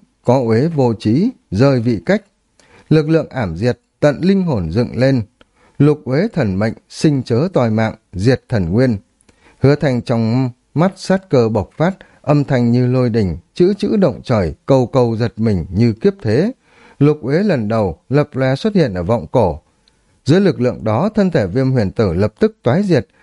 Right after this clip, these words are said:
linh hồn nháy mắt trở thành tro bụi, thân ảnh quá khứ ở bốn phía không một cái nào may mắn thoát khỏi, toàn bộ tản đi. Mà đúng lúc này, lực lượng thời gian lần nữa bộc phát, từng màn huyễn tượng lần nữa xuất hiện. Mắt thấy Viêm Huyền Tử vẫn muốn triển khai thần thông bí pháp lúc trước,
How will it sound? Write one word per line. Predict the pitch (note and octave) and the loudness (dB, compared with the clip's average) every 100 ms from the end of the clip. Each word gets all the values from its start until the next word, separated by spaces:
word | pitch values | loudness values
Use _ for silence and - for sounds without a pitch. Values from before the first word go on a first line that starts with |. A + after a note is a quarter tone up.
| _ - | _ 0
linh | G3+ | 2
hồn | F3+ C#3+ C3 | 2 0 0
nháy | B2 | 0
mắt | F3 A3+ - | 0 -2 -2
trở | A#2+ E2+ | -4 -2
thành | A2 E2 | -4 -4
tro | B1 B2+ A#2+ | -2 0 2
bụi, | A#2 A2 - _ _ | 0 -2 -6 _ _
thân | - G#3 | 0 2
ảnh | E3 G2+ | 2 0
quá | A2+ C3 | -2 -2
khứ | - F3 F#3 | 0 0 0
ở | |
bốn | F#2 A2 E3 | 0 -4 -4
phía | A#2+ A#2+ F#3 - | -2 0 -2 -2
không | E3+ C#3 | 0 0
một | G2+ | -2
cái | - C3+ | -2 0
nào | G#2+ | 0
may | D2+ G#2+ G#2+ | 0 0 0
mắn | G2+ C3 | 0 0
thoát | G#3 G#3 - | -2 -2 0
khỏi, | G#2 D#2 _ _ - | 0 -2 _ _ -2
toàn | B2 A2 | 0 2
bộ | G#2+ G#2 - | 0 -2 -2
tản | A2+ D#2 | -2 0
đi. | F2+ C3 G#2+ _ _ _ - - | 0 0 -2 _ _ _ -10 0
Mà | D3 | 2
đúng | D3 G3 | 2 2
lúc | A#3+ A#3 | 0 -2
này, | C#3 B2+ | -2 0
lực | B2+ B2 | -2 0
lượng | C3+ D#2+ | -2 -2
thời | C#3 B2+ | -2 0
gian | E3 F3+ | 0 0
lần | D3 E2+ E2+ | 0 0 -2
nữa | G#2 | -2
bộc | D3 A#2 - | 0 -2 0
phát, | F3 G#3 _ _ - | -2 -2 _ _ -2
từng | D#3+ D3+ | 0 2
màn | C#3+ C#3 | 0 0
huyễn | F3 G#3+ | -2 -2
tượng | F#3 B2+ C2 | -2 -2 -2
lần | G#2 D#2+ | -2 0
nữa | F#2+ C3+ | -2 -2
xuất | F#3+ G3+ | -2 0
hiện. | D3+ A#2+ _ _ _ _ | 2 0 _ _ _ _
Mắt | G3+ A3 | 0 0
thấy | G#3+ G3+ | 2 2
Viêm | G3+ G3 | 2 0
Huyền | D#3 G#2+ | -2 -2
Tử | A#2+ F#2+ | -2 -2
vẫn | E2 C#3+ | -2 0
muốn | D#3 D3 G3+ | 2 2 0
triển | C#3+ D#2+ | 0 0
khai | - A#2+ | -2 -2
thần | A2 G2+ D#2+ | 0 -4 -2
thông | A#2+ A2+ | 0 2
bí | G#2 A#2+ | 2 0
pháp | - F3 | 0 0
lúc | G3 G3 | 0 0
trước, | - A#3 | -2 -2